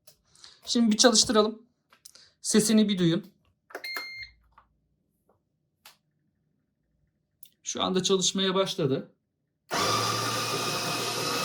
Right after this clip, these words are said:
Üst taraf bu boş olduğu için şu anda kahve şey yapmıyor. Sadece çalışıyor üstte.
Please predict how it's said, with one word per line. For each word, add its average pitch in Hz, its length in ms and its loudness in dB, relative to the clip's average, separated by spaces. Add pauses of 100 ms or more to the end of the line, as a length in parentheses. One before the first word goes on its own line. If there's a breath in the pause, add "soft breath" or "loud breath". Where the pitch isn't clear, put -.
(1700)
Üst - 180 2
taraf 220 320 2
bu 214 440 0
boş 233 140 2
olduğu 214 260 0
için 214 240 -4
şu 220 180 -2
anda 208 180 -4
kahve 202 400 -2
şey 226 160 -2
yapmıyor. 170 280 -4
Sadece 196 380 -2
çalışıyor 175 420 -4
üstte. 143 380 -4